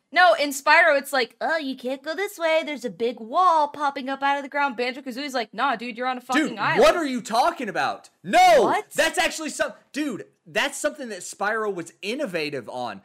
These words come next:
Speaker 2: The fact that, like, you, if you see a platform in the distance, you can go there. Like, they would, they would do, like, invisible walls and shit in, like, every
Speaker 1: Oh,
Speaker 2: fucking video
Speaker 1: maybe
Speaker 2: game
Speaker 1: that's
Speaker 2: did.
Speaker 1: what I'm thinking of. Boo!
Speaker 2: But they did these big, wide open spaces. Like, that's actually something I don't like about Banjo-Kazooie is it feels like you're in a shoebox.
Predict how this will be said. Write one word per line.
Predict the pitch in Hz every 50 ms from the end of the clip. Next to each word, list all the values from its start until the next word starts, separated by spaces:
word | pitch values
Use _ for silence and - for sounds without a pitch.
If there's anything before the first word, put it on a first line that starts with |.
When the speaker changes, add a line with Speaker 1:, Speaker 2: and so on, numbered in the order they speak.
| _ _ _
Speaker 2:
The | 151 196
fact | 190 233 220 220 220 220
that, | 220 165 170 175
like, | 170 160 131 131 135
you, | 175 226 208 - 185
if | 190 - -
you | 190 226 202
see | - - 208 233 247 233
a |
platform | 233 240 196 190 202 196 - 214 214 202
in | 185 160
the | 143
distance, | 135 165 185 180 220 214 175 - 165
you | 175
can | - - 175 151 135
go | 120 131 156 208 202 160
there. | 131 123 107 95 78 - 73 - _ _ _ _
Like, | 156 185 175 175 139 135
they | 190 233
would, | 269 254 262 240 202 147 - _ _ _ _
they | 139 190 233
would | 269 277 247 180
do, | - 208 226 226
like, | 214 180 165 - -
invisible | 185 175 147 127 160 196 196 - 208 180 196 175 151
walls | 139 139 143 156 180 196 190 -
and | 214 214 202
shit | - - - 214 233 247 -
in, | 175 160 - 156 190
like, | 196 190 190 190 190 190 185 185
every | 185 185 185
Speaker 1:
Oh, | 185 180
Speaker 2:
fucking | 180 165 175 180 156
video | 151 160 170 175
Speaker 1:
maybe | 202 214 180
Speaker 2:
game | 220 202
Speaker 1:
that's | 175 175 185 208
Speaker 2:
did. | 233 190
Speaker 1:
what | 190
I'm | 185 175
thinking | - 185 175 165 - 170 165
of. | 160 160 - -
Boo! | 262 294 294 294 294 285 285 277 277 277 269 262 254 247 240 226 208 185 165 147
Speaker 2:
But | 190 214 -
they | 240 240
did | 185 233 269 254
these | 262 247 196 143
big, | 123 - 190 247 254
wide | 190 175 185 196 208 208
open | 247 240 233 202 175 -
spaces. | - - - - 226 254 196 - 165 127 104 131
Like, | 147 165 156 -
that's | 214 240 240 -
actually | 247 - - 247 214
something | - 233 220 233 214
I | 208 208 196
don't | 185 208 214 202 185
like | 202 233 285 277
about | 214 175 151 135
Banjo-Kazooie | 131 135 135 135 131 139 139 135 131 123 147 170 196
is | 202 190
it | 202 202
feels | 220 226 240 202
like | 226 214 208 -
you're | 220 208
in | 202
a | 190 151
shoebox. | - - - 240 302 302 - 127 101 71 - - - -